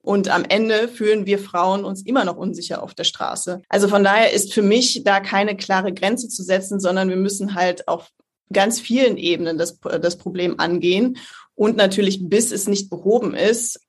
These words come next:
neue Wege finden, uns auch zu schützen und uns vor allem sicherer zu fühlen. Und, äh, genau da setzen wir an und wir wollen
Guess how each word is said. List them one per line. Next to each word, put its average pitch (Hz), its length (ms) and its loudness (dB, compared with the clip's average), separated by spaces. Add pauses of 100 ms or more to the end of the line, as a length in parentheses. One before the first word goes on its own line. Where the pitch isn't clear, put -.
(140)
neue 196 500 2
Wege 190 280 -2
finden, 190 340 -6
uns 190 200 -4
auch 170 160 -4
zu - 140 -10
schützen - 500 -2
und 202 300 0
uns 196 160 2
vor - 140 -2
allem 170 200 2
sicherer 175 500 -4
zu - 140 -14
fühlen. - 400 -18 (160)
Und, 190 420 4
äh, 180 240 6
genau 185 260 2
da 185 240 4
setzen 202 360 -2
wir 175 180 -4
an 247 400 0
und 190 240 -4
wir 185 200 -2
wollen 208 540 2